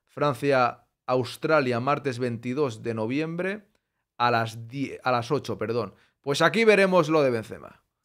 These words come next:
Si juega de titular o no, Francia-Australia el martes veintidós de noviembre a las ocho. El próximo martes. Una semana. Francia-Dinamarca, sábado veintiséis de noviembre a las cinco. Turquía-Francia, miércoles treinta de noviembre a las cuatro.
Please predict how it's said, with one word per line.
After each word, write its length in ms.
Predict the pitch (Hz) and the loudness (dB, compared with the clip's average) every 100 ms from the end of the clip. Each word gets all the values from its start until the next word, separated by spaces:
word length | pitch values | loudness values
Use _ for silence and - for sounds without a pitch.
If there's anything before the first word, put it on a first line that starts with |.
| _ _ | _ _
Si 160 | - 139 | -8 0
juega 200 | 160 160 | 4 4
de 60 | |
titular 340 | 143 135 139 135 | 4 0 0 2
o 40 | |
no, 160 | 165 190 | 0 0
Francia-Australia 1400 | - 185 190 147 151 143 139 139 135 - - 190 202 196 | 0 0 0 -2 0 2 2 2 2 -2 -2 0 2 2
el 140 | 151 | 0
martes 520 | 165 180 165 139 127 | 0 0 0 -2 -2
veintidós 840 | 131 196 185 - 147 165 214 - - _ _ | 0 2 2 -2 0 4 4 2 -8 _ _
de 240 | 135 233 | 6 8
noviembre 560 | 214 160 190 196 185 185 | 8 6 4 2 0 2
a 60 | |
las 180 | 135 107 | 2 -2
ocho. 280 | - - - _ _ _ | -10 -20 -20 _ _ _
El 160 | - 135 | -8 -2
próximo 400 | 170 165 165 120 | 0 0 -2 -4
martes. 460 | 98 69 _ _ _ _ | -6 -10 _ _ _ _
Una 240 | 214 214 220 | 6 8 8
semana. 480 | - 95 67 - _ _ _ _ _ _ _ _ _ _ _ _ _ _ _ _ _ _ | 4 -8 -10 -16 _ _ _ _ _ _ _ _ _ _ _ _ _ _ _ _ _ _
Francia-Dinamarca, 840 | 151 165 156 147 139 147 160 156 | 2 2 4 4 4 4 2 2
sábado 280 | 117 147 143 | 0 2 2
veintiséis 340 | 143 127 139 135 | 0 -4 -4 -2
de 60 | |
noviembre 300 | 139 143 139 | -2 -2 2
a 100 | 147 | 2
las 160 | 139 - | 2 -2
cinco. 540 | 208 208 196 202 202 | -4 -4 -2 0 0
Turquía-Francia, 1080 | 170 127 117 151 156 120 165 175 151 143 131 | -2 -4 -4 0 0 0 -2 -2 -2 -4 -4
miércoles 420 | 151 151 143 127 | -2 0 -2 -2
treinta 300 | 151 156 147 | -4 -2 -2
de 60 | 135 | -2
noviembre 500 | 131 151 160 131 143 | -2 -4 -4 -2 -2
a 60 | |
las 200 | 139 113 | 0 -2
cuatro. 600 | - 165 180 175 180 214 | -2 0 0 0 -4 -6